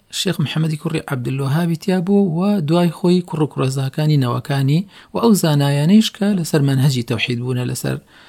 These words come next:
ئەو مەنهەجەی کە شێخ محەممەدی کوڕی عەبدولوەهاب، کە ئەو هیچی لە خۆیەوە نەهێنا، هەمووی جەختکردنەوە بوو لەسەر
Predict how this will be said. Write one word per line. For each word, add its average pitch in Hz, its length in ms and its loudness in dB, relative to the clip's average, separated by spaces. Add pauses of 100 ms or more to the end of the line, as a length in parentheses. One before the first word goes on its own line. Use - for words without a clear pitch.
(180)
ئەو 127 160 -4 (680)
مەنهەجەی 123 460 -2
کە 131 80 -6
شێخ 135 240 -6
محەممەدی 127 380 -4
کوڕی - 280 -6
عەبدولوەهاب، 131 460 -4
کە 170 60 -10
ئەو 135 140 -4
هیچی 156 420 2
لە 127 120 0
خۆیەوە 135 300 2
نەهێنا، 131 400 0 (400)
هەمووی 165 460 2 (560)
جەختکردنەوە 143 640 -2
بوو 127 180 -2
لەسەر 123 260 -4